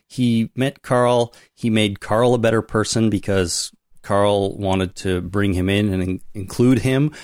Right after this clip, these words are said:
when, when his dad didn't really want to, and really at first just tried to scare him away. And then in turn, that kind of put Rick on a path,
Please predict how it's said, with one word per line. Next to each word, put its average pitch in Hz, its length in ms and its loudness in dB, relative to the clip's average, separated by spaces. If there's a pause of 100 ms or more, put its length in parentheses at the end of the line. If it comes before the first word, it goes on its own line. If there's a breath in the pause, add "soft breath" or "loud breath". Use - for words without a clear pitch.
(160 loud breath)
when, 95 560 -2 (160)
when 95 180 -6
his 90 180 -6
dad 92 440 -2 (180)
didn't 95 260 -4
really 110 220 2
want 110 280 0
to, 135 240 0
and 87 280 -4
really 101 560 -2
at - 140 -4
first - 280 0
just - 140 -6
tried 90 200 -2
to 90 60 -2
scare 95 280 -2
him 95 100 -2
away. 101 380 0 (580 loud breath)
And 131 180 2
then 135 380 2 (160)
in 123 160 0
turn, 151 440 2
that 117 200 -2
kind 107 240 0
of 95 140 -6
put 101 160 -4
Rick 117 320 0
on 127 120 0
a 117 60 0
path, 123 580 -4